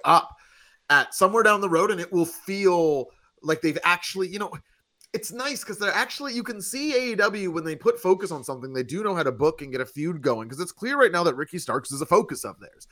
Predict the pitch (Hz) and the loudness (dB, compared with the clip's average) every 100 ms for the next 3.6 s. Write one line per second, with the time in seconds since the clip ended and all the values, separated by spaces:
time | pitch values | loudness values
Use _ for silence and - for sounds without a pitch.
0 | - _ 165 160 190 151 120 - 160 190 | -20 _ -8 0 0 0 -6 -4 0 2
1 | 190 190 160 165 131 123 110 110 110 104 | 2 2 0 -6 -8 -10 -10 -10 -12 -12
2 | - 104 98 101 95 104 101 95 - 104 | -14 -16 -14 -14 -12 -14 -14 -16 -16 -18
3 | 92 101 98 95 95 92 | -14 -12 -10 -12 -12 -10